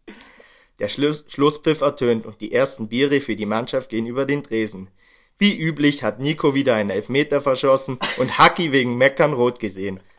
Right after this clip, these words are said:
Somit haben wir gleich mal wieder vierzig Bier für elf Spieler.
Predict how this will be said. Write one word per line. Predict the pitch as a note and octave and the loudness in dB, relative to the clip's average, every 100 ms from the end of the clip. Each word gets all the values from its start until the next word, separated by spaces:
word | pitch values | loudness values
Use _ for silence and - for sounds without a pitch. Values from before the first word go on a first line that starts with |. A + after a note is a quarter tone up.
| _ | _
Somit | _ D3 D3+ D3 C3+ | _ 0 4 2 2
haben | B2+ B2+ | 0 2
wir | A2+ | 0
gleich | A#2 C3 C#3 | 4 4 4
mal | C3 | 0
wieder | B2 A2+ | 0 0
vierzig | G#2 D3+ D#3+ - A#2 - | 0 0 0 -2 -6 -4
Bier | A#2+ C3 | 0 0
für | - D3 | 4 2
elf | G#2 B2 | 4 -2
Spieler. | - - D3+ G2+ F2 | -4 -4 0 0 -2